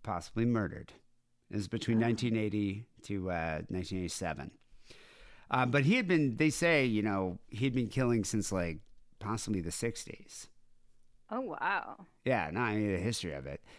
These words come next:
Speaker 1: Nineteen sixty-one, there's a timeline of the Boozing Barber's crimes. Nineteen sixty-one, he was found with a five-year-old First Nations girl in his car. He was charged with abduction, but never convicted. Five-year-old.
Speaker 2: Oh.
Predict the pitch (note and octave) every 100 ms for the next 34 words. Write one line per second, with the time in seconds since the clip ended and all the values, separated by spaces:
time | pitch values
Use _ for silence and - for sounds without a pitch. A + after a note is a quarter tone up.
0 | - - D3+ D#3+ E3 E3 - D#3 C3+ C3+
1 | A#2 F#2 F#2 - - - G#2 - - D3
2 | D#3 C3+ G2+ E2+ D2+ D#2 - _ - G#2+
3 | G#2+ G2+ B2+ A2 A#2 A2 G2+ G#2 - A#2
4 | G2+ F2+ G2+ - B2+ C3 D#3 D3 D3+ -
5 | C#3 C3 B2+ A2 A2 G2 A#2+ A2 F#2+ -
6 | - C3 D3 C#3 C#3+ A#2+ A2 G2+ - -
7 | - - D#3 D#3+ - B2+ C3 B2 C3 G#2+
8 | - G#2+ G2+ G2 F2+ - - F#2 C#2 A#1
9 | - _ _ _ _ _ _ _ - C#3+
10 | C#3 - E3+ F#3+ D#3+ E3 A#2+ G#2 G#2 -
11 | F2 E2 F2 _ - - - A#2+ G#2+ F#2+
12 | - E2+ D2 - - - - _ _ _
13 | _ _ - - E3 D3 A#2+ - F#4+ C4+
14 | A3 G3+